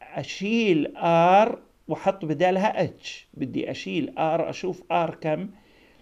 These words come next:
لو ضربنا باثنين الطرفين بتصير آر تساوي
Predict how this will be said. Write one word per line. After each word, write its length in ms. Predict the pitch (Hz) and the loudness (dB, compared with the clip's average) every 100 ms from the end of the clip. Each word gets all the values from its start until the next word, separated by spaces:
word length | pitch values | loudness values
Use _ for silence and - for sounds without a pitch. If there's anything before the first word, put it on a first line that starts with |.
| - | -6
لو 140 | 131 | 0
ضربنا 400 | 135 196 233 233 | 2 4 4 2
باثنين 460 | 220 - 196 208 185 | 0 -4 -2 0 0
الطرفين 840 | 170 170 165 160 151 139 156 208 - _ - | 0 4 4 4 2 2 2 -2 -12 _ -18
بتصير 540 | - - 226 208 175 | -16 -6 0 0 0
آر 440 | 156 214 202 160 147 | 2 6 8 6 2
تساوي 840 | - 180 180 180 165 175 220 | -4 -6 2 4 6 4 -2